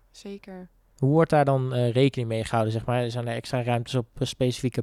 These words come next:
Speaker 2: pakken beschikbaar? Of, of hoe zit dat?
Speaker 1: Ja, we hebben wel een plek op het pak waar het kan. Maar ja, dat mag dus dan niet een concurrent zijn van eentje die al op de pakken staat. Het is natuurlijk een beetje raar als dat, eh, allebei er is.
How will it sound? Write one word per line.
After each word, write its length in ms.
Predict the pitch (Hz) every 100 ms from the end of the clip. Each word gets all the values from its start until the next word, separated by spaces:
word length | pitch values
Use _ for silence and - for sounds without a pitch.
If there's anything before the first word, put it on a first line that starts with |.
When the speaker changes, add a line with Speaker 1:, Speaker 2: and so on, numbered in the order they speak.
| -
Speaker 2:
pakken 340 | 135 - 151
beschikbaar? 680 | 143 - 143 143 139 139 -
Of, 180 | 135 143
of 200 | 127 147
hoe 280 | 131 143
zit 160 | 135 135
dat? 260 | 113 - - _ _
Speaker 1:
Ja, 120 | 214
we 60 | 196
hebben 200 | 202 247
wel 120 | 247
een 120 | 240
plek 240 | 226 220 226
op 60 |
het 140 | 208 -
pak 180 | 208 214
waar 140 | 196
het 100 | 190
kan. 360 | - 190 240 320 - - - - _ _ -
Maar 120 | 185
ja, 60 | 175
dat 140 | 190
mag 140 | 202
dus 160 | 185 190
dan 120 | 190
niet 140 | 196 190
een 120 | 180
concurrent 420 | 185 185 190 196
zijn 180 | 202 196
van 80 | 190
eentje 240 | 185 190
die 140 | 190 180
al 60 |
op 120 | 180
de 60 | -
pakken 260 | - 185 180
staat. 260 | - 165 -
Het 100 | -
is 60 | 175
natuurlijk 280 | - 185 185
een 80 |
beetje 260 | 175 175 175
raar 280 | 170 156 -
als 220 | 175 -
dat, 220 | 175 170 170
eh, 80 | 170 170
allebei 380 | - 170 165 160
er 120 | 170
is. 360 | 165 170 -